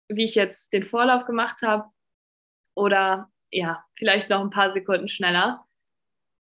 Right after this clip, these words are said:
Ja, aber im Rennen selber dann, also ich weiß auch ehrlich gesagt nicht, was mich da getrieben hat am Anfang, aber ich bin da, glaub ich, <laughs> einfach mit der Einstellung rein, ich hab nichts zu verlieren.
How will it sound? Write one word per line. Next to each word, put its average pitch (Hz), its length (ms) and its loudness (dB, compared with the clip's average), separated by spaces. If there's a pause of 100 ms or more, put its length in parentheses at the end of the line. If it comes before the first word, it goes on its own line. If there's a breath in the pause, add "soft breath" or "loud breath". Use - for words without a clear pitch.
(280)
Ja, 190 160 4
aber 185 200 0
im 208 140 2
Rennen 214 260 4
selber 220 320 6
dann, 247 300 2 (200)
also 208 220 -2
ich - 260 -10
weiß 226 300 2
auch - 120 0
ehrlich 226 280 -2
gesagt 214 360 0
nicht, 226 220 0
was 220 180 0
mich 240 160 -4
da 240 140 0
getrieben 247 480 0
hat 254 120 2
am 247 140 2
Anfang, 254 460 0
aber 202 260 2
ich - 340 -8 (260)
bin 247 120 4
da, 269 120 6
glaub 262 180 4
ich, - 240 6
<laughs> - 20 4
einfach 349 440 2
mit 311 200 2
der 262 220 4
Einstellung 262 540 -2
rein, 247 160 4
ich 247 100 -4
hab 247 160 -2
nichts 247 280 -8
zu 247 120 -2
verlieren. 226 640 4